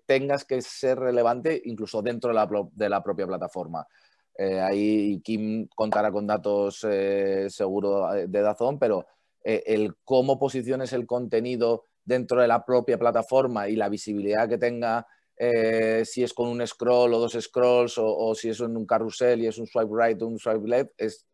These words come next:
totalmente, eh, crucial a la, a la hora de consumir el, el contenido, ¿vale?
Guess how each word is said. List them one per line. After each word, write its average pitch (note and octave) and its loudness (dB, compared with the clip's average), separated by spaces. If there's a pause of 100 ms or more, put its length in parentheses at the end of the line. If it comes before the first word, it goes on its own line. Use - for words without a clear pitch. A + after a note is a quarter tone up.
(340)
totalmente, A2 -2 (440)
eh, A2 2
crucial B2+ 4
a C#3 8
la, G2+ 4
a G#2+ -2
la F#2+ 0
hora G#2+ 0
de A2 0
consumir G2 -8
el, F#2 -6
el F#2 -4
contenido, D#2+ -10
¿vale? F2 -10